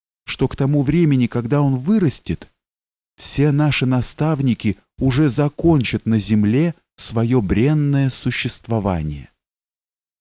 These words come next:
Глядя на красное, сморщенное лицо новорожденного,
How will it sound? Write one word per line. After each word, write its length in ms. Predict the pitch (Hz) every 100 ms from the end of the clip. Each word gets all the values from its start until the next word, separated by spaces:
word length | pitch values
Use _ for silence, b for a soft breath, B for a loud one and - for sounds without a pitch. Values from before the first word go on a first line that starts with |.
| _ -
Глядя 500 | 92 98 120 107 110
на 160 | 117 110
красное, 840 | - 117 131 123 - 98 90 82 - _ _ _
сморщенное 920 | - 110 123 156 - - 123 123 120
лицо 400 | 120 113 - 139
новорожденного, 1000 | 127 107 117 170 120 110 101 87 78